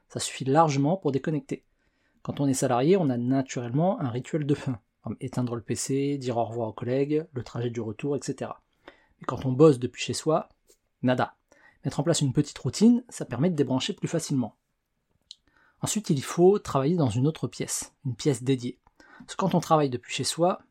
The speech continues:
notre lieu de travail est aussi notre lieu de vie. Du coup, c'est hyper compliqué de pas penser au boulot quand on se repose. S'aménager un lieu de travail dédié, quand c'est possible, bien entendu,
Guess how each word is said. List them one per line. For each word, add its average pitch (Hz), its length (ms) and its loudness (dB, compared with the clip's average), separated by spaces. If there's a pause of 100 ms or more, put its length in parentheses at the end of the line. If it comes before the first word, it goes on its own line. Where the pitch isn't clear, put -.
(120)
notre 131 240 -8
lieu 120 120 -2
de 131 60 -8
travail 151 360 -2
est - 220 -6
aussi 147 240 -2
notre 147 260 -2
lieu 131 160 -2
de 120 80 -4
vie. 107 180 -12 (460)
Du 156 80 -4
coup, 285 100 0
c'est 165 140 0
hyper 180 300 -4
compliqué 147 580 -2
de 135 120 -2
pas 135 120 -4
penser 165 320 -2
au 151 60 2
boulot 147 380 2
quand 143 200 -4
on 185 60 0
se - 100 -6
repose. 123 480 -2 (680)
S'aménager 151 460 0
un 120 80 -4
lieu 107 120 -8
de - 80 -14
travail 127 440 -6 (440)
dédié, 139 600 2 (460)
quand 113 140 -2
c'est - 140 -10
possible, 185 300 -4
bien 135 160 -4
entendu, 127 380 0